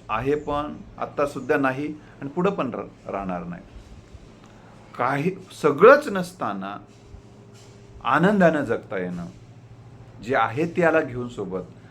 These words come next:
आता काही जण म्हणतात, "मग आहे त्याचं समाधान मानावं का?" तू बापू, आहे त्याच्यात समाधान मानू नको. आज दहा किलोमीटर चालणं झालं ना, त्याच्यात समाधान मानून झोपी जाऊ. उद्या अकरा कि-, किलोमीटर चल ना, आज दहा किलोमीटर चाललास.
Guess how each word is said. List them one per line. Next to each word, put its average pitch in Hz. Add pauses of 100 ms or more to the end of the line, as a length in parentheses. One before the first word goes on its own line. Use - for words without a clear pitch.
(260)
आता 147
काही 170
जण 165
म्हणतात, 160
"मग 151
आहे 139
त्याचं 156
समाधान 135
मानावं 123
का?" 113 (840)
तू -
बापू, 107
आहे 110
त्याच्यात 120 (120)
समाधान 110
मानू 101
नको. 95
आज 123
दहा 113
किलोमीटर 113
चालणं 107
झालं 101
ना, 98 (480)
त्याच्यात 139
समाधान 143
मानून 139
झोपी 139
जाऊ. 156
उद्या 151
अकरा 170
कि-, 160
किलोमीटर 160
चल 160
ना, 202
आज 139
दहा 143
किलोमीटर 135
चाललास. 104